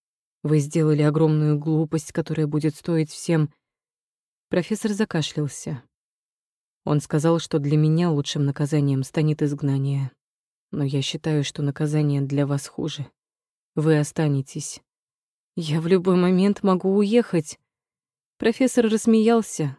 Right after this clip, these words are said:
уронил чемодан. Лика наклонилась, чтобы поднять его. Профессор тоже.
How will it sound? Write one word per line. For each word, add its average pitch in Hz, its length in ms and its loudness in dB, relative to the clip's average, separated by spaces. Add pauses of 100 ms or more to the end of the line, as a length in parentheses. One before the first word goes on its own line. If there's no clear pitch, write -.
уронил 185 380 4
чемодан. 160 680 0 (880)
Лика 180 240 2
наклонилась, 180 580 4
чтобы - 240 -4
поднять 170 400 0
его. 165 300 0 (260)
Профессор 156 460 -2
тоже. 147 420 -2